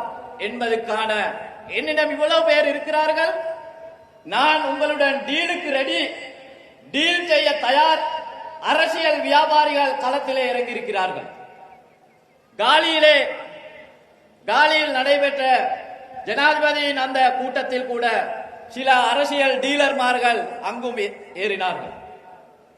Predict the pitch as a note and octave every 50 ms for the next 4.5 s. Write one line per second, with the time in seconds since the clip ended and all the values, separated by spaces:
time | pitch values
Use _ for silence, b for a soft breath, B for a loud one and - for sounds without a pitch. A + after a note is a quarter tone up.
0 | _ _ _ _ _ _ _ _ - G3 B3+ D4+ C4 - D#4+ D#4 D#4 - C4 C4+
1 | D4+ D#4+ E4 E4 D#4+ D#4+ D4+ D4+ C4 B3+ C4+ D#4 D#4+ - - D4+ D4+ - - E4+
2 | E4+ E4+ - - - - - - - - - - - - - - - F3+ A#3+ D4+
3 | - - E4 E4+ E4+ E4 E4 E4 D#4+ D4+ D4 C#4+ C4+ C4 C4+ D#4 E4 D#4+ D4+ D4+
4 | D4+ D4+ C#4 C#4+ C#4+ D4 - D#4+ F4